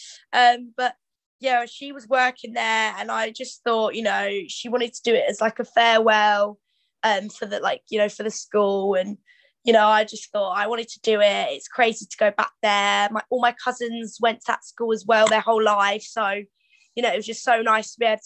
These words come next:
to be there for them as well. Um, and yeah, it was just so much fun. And yeah, just being able to speak to, like, young, you know, young people who are, like, looking,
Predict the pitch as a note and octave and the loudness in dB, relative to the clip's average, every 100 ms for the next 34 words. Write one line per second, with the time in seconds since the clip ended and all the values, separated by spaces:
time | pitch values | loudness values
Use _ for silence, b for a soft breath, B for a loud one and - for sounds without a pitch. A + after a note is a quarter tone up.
0 | A3 G#3+ F#3+ _ _ _ _ B3+ A#3+ F#3 | -8 -10 -12 _ _ _ _ -8 -2 -2
1 | E3 - A3+ A3 G#3 G3 G#3 G#3 G3 G3 | -2 -4 0 0 0 -6 -2 0 0 -2
2 | G3+ - G3 G3 F#3+ G3+ - _ _ - | -4 -4 -4 -4 -6 -14 -20 _ _ -6
3 | G#3+ A3 G#3+ B3+ C4 F#3+ G#3+ G#3+ A3+ - | -2 -2 0 2 4 2 -2 -6 -8 0
4 | C4+ A3+ - - A3+ G#3+ G#3 G#3 B3+ B3 | 2 2 -4 0 2 2 -2 -4 0 0
5 | A#3+ - C4+ C4+ C4+ A3 - A3+ - - | -2 -10 -8 -6 -8 -14 -12 -14 -6 -4
6 | - - B B B B A#3 A#3 A3+ A3 | -4 -8 B B B B 2 2 2 -4
7 | - _ - G#3+ G3+ G3+ G#3+ G#3+ G#3 _ | -8 _ -4 -2 -2 -2 -2 -4 -12 _
8 | - G#3+ G#3 G3+ G3 G3 G3+ G3 G3 - | -8 -6 -2 0 2 4 4 2 -4 -8
9 | - _ - - - - G3 - G3+ G3+ | -12 _ 2 2 2 -2 -4 -2 -2 -2
10 | G3+ | -2